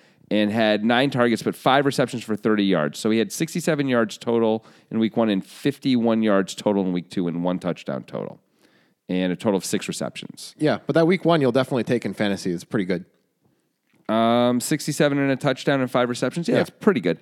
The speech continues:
Speaker 1: It's not, I mean, it's not first-round pick material.
Speaker 2: If you got that every week, that's definitely first-round pick material. Fifteen points.
Speaker 1: I mean, it's not top five material. It's like
Speaker 2: Well, we didn't have him in the top
Speaker 1: I'm
Speaker 2: five.
Speaker 1: saying, but I'm saying, yeah. Like, if, if you got that every week, you'd take that, like, at the twelfth pick and not love it, but survive, right?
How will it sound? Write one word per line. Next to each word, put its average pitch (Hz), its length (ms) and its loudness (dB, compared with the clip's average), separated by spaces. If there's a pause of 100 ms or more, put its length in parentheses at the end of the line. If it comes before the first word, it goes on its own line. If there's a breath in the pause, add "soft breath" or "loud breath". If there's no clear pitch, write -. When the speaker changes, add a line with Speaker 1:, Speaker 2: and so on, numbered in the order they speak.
(120)
Speaker 1:
It's - 120 -6
not, - 80 2
I - 40 6
mean, 202 180 4 (200 loud breath)
it's 190 200 2
not 185 260 2 (160)
first-round 156 400 2
pick 240 300 2
material. 104 480 0 (240)
Speaker 2:
If 165 160 -2
you 190 60 2
got 196 120 6
that 190 120 4
every 170 180 2
week, 180 140 2
that's 127 140 -2
definitely 143 280 0
first-round 113 340 -4
pick 113 140 -4
material. 87 320 -8 (280)
Fifteen 147 280 -2
points. 127 380 -2 (180)
Speaker 1:
I 117 60 2
mean, 120 120 4
it's 110 160 0
not 113 260 2
top 101 220 -2
five 127 240 0
material. 101 540 0 (140)
It's - 200 -6
like 101 240 0
Speaker 2:
Well, 143 140 2
we 151 80 4
didn't 147 340 0
have 160 200 0
him 185 60 0
in 123 60 0
the 113 60 0
top 104 200 -2
Speaker 1:
I'm - 80 4
Speaker 2:
five. 175 60 2
Speaker 1:
saying, 180 240 6
but 135 200 4
I'm 135 100 2
saying, 143 220 4
yeah. 90 140 2
Like, 117 180 4
if, 131 120 -4
if 196 240 4
you 180 80 4
got 143 300 4
that 175 240 4
every 147 240 4
week, 143 300 4
you'd 120 260 2
take 127 220 0
that, 113 200 4
like, 110 160 2
at 104 180 -2
the 117 100 0
twelfth 117 340 2
pick 110 240 0
and 110 160 2
not 135 220 2
love 123 220 4
it, 127 140 2
but - 380 -2
survive, - 560 -4
right? 80 280 -2